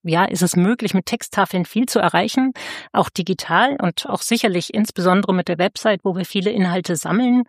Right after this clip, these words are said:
und die uns auch nach außen natürlich, äh, repräsentiert und, äh, unglaublich viel Rückmeldung bringt. Also wir haben jetzt ein Netzwerk, in dem, ähm, Menschen zusammenkommen,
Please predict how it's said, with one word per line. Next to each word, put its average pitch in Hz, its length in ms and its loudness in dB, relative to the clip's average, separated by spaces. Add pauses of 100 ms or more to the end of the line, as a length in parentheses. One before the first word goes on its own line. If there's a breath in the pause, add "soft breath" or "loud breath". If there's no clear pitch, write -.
(400 loud breath)
und 196 220 -2
die 214 100 0
uns 220 220 0
auch 196 300 0
nach - 200 2
außen 208 680 2
natürlich, 185 520 0
äh, 196 80 -2
repräsentiert 170 1120 0
und, - 400 -6
äh, 185 260 2
unglaublich 240 720 0
viel 190 180 -4
Rückmeldung 160 500 0
bringt. 160 380 -6
Also 190 180 -4
wir 196 80 2
haben 208 160 2
jetzt 208 320 -4
ein 180 180 2
Netzwerk, 214 600 0 (440 loud breath)
in 202 140 0
dem, 202 500 2
ähm, 180 800 2 (240)
Menschen 185 420 0
zusammenkommen, 214 760 0